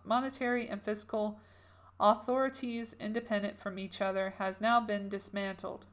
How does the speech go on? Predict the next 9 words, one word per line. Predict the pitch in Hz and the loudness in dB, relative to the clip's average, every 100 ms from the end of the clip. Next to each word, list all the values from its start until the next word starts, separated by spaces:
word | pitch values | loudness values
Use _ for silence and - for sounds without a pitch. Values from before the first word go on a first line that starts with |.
| - | -6
with | 202 190 190 | -2 -2 -4
central | - - 240 247 240 | -10 -6 -4 -2 4
bankers | 208 208 214 208 | 4 4 0 -2
becoming, | - 202 202 196 196 196 | -6 -4 -2 -2 -6 -8
to | - 190 | -4 -2
a | 190 | -2
rel-, | 196 202 - | -4 -6 -6
relative | - 302 294 247 202 | 2 4 2 -2 -8
degree, | 202 190 185 185 | -6 -4 -6 -6